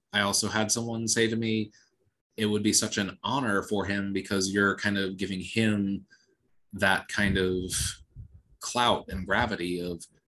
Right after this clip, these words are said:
'You're so important. I want your send off on this to matter.' Like, if the great T E D Klein wants to introduce this, then clearly it's gotta be good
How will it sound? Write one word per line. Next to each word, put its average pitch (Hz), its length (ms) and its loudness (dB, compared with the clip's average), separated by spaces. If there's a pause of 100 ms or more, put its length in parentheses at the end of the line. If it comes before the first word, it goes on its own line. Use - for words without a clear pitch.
(140)
'You're 104 320 2
so 107 260 4
important. 98 440 0
I 90 80 -4
want 98 340 -4
your 98 760 0 (680)
send 113 340 2
off 92 280 2
on 92 140 0
this 90 260 2
to 90 180 2
matter.' 78 640 -2 (240)
Like, 85 360 -4
if 90 200 -8
the 90 100 -6
great 90 280 -4 (320)
T 98 100 -4
E 90 120 -4
D 87 200 -4
Klein 92 640 -2
wants 92 300 0
to 95 100 -2
introduce 90 420 0
this, 90 320 2
then 87 480 -4 (400)
clearly 92 400 0
it's 87 120 -2
gotta 90 180 -2
be 87 100 0
good 95 560 -4